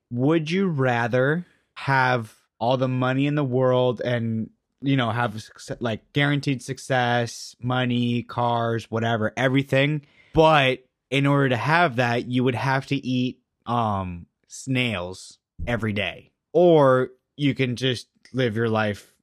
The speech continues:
normally and eat regular food, but you're never gonna be, like, rich and have, like, all the cars you want and all that stuff.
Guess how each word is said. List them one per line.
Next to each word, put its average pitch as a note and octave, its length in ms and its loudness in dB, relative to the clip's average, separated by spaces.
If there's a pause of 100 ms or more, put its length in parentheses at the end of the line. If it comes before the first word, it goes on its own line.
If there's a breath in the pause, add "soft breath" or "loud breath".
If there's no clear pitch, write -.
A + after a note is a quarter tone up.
normally B2 760 -2
and A#2 160 -4
eat A2+ 240 -6 (200)
regular A#2 360 0
food, B2 240 -2
but A#2 100 -2
you're A2 140 -2
never A#2 260 0
gonna A2 220 -4
be, G#2 160 -4
like, F#2+ 260 -4
rich G2+ 380 -4
and G#2 100 -8
have, G#2 240 -6
like, G#2 220 -6
all G#2 140 -4
the G2+ 80 -4
cars F#2 320 -6
you F#2+ 100 -6
want F2+ 260 -8
and F2+ 80 -10
all F2+ 120 -8
that - 200 -12
stuff. - 320 -16